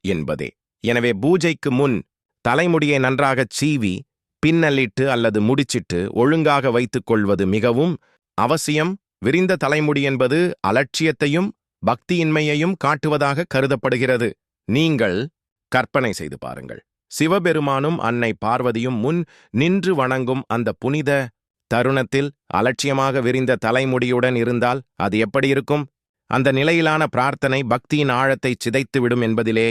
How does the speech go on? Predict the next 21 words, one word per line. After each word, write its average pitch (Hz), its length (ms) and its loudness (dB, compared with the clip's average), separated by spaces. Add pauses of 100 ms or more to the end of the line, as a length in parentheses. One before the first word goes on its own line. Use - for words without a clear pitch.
எந்த 120 320 0
சந்தேகமும் 110 720 0 (400)
இல்லை. 135 260 2
ஆகையால் 95 520 -2 (260)
தலைமுடியை 143 600 0
ஒழுங்காகச் 123 680 0
சீவி 113 360 -2 (260)
சுத்தமான 147 720 -2
தோற்றத்துடன் 143 680 -2
இறைவனை 135 480 -2
வணங்கினால் 120 560 0
மட்டுமே 110 440 -2 (520)
நம் 127 240 0
பூஜை 143 340 0
முழுமையும் 127 580 0 (260)
நம் 131 200 0
விரதம் 120 400 0
பூரண 110 380 0
பலனும் 92 480 -2
பெறும். 76 280 -6 (200)
இரண்டாவது, 90 600 0